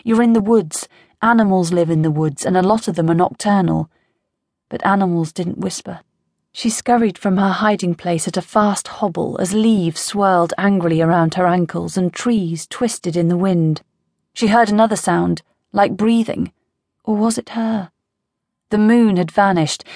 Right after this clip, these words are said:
leaving the night black as she moved off the trail, taking a shortcut back to the house. She felt something closing in behind her but was too frightened to turn.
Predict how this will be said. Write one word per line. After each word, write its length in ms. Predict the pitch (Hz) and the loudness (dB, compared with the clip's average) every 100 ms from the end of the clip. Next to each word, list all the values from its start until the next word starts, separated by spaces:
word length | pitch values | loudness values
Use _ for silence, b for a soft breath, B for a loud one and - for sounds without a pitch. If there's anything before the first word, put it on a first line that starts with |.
| B - | B -2
leaving 380 | 240 240 247 | 2 4 4
the 80 | 240 | 6
night 380 | 233 254 220 - | 6 4 2 -2
black 360 | 226 233 226 185 | 2 2 2 -4
as 80 | |
she 140 | - 202 | -4 0
moved 360 | 202 214 196 | 2 0 0
off 200 | 208 196 | -2 -2
the 80 | - | -8
trail, 480 | - 214 202 175 165 B B B | -4 -2 0 0 -2 B B B
taking 380 | - 240 233 220 | 0 2 2 2
a 40 | |
shortcut 600 | 202 - 262 - - - | 0 0 0 0 -2 -2
back 240 | 190 202 - | 0 -2 -4
to 100 | 185 | -4
the 100 | 190 | -2
house. 440 | 214 202 170 - - _ _ _ _ - | 0 0 -2 -8 -16 _ _ _ _ -10
She 200 | - 226 | -4 0
felt 320 | 247 240 - | 2 2 0
something 480 | - 220 - 202 180 | 0 0 0 -2 -2
closing 480 | 208 220 208 208 | 2 2 2 2
in 160 | 214 208 | 2 2
behind 460 | 185 190 202 196 175 | 0 2 2 2 0
her 140 | 175 | -4
but 180 | 165 185 | -2 -4
was 160 | 196 | -6
too 180 | - 247 | -4 -4
frightened 540 | 226 240 226 226 185 160 | -2 0 0 0 -4 -4
to 100 | 165 | -4
turn. 500 | 214 214 180 170 | 0 2 2 0